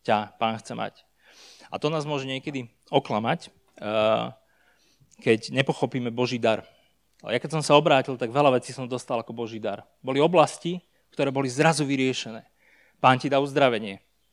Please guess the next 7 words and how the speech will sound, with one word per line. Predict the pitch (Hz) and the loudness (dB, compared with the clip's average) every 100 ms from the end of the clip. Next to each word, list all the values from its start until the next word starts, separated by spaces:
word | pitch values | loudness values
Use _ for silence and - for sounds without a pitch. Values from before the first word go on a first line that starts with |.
| _ - | _ 0
takto. | 117 - - - _ _ _ _ _ _ - | 0 0 -18 -18 _ _ _ _ _ _ -4
Pán | 127 143 | -2 -2
ti | 151 | 0
dá | 139 135 135 - _ _ _ - | 4 4 2 -8 _ _ _ -8
nejaký | 131 135 143 | -2 -2 -2
vzťah, | - 151 123 - _ _ | -4 -4 -4 -10 _ _
takto. | 147 127 - | -2 -2 -4